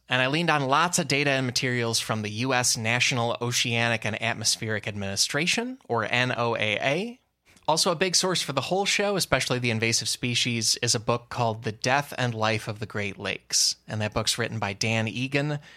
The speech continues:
who is a journalist for the Milwaukee Journal-Sentinel newspaper.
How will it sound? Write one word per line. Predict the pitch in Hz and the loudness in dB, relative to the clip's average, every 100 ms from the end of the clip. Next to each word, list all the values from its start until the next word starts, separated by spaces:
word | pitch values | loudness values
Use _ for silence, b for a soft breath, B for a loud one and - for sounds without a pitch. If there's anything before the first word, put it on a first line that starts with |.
| B | B
who | - 127 | -4 0
is | 123 - | 2 0
a | 117 110 | 0 -2
journalist | - 175 190 196 180 | 0 0 0 0 -2
for | - | -2
the | 123 | -2
Milwaukee | 113 110 107 120 123 127 | 0 0 2 2 2 -2
Journal-Sentinel | 110 110 104 - 110 107 104 | 0 0 2 2 0 -2 -4
newspaper. | 107 - 113 104 107 104 | -2 -2 -2 -4 -4 -4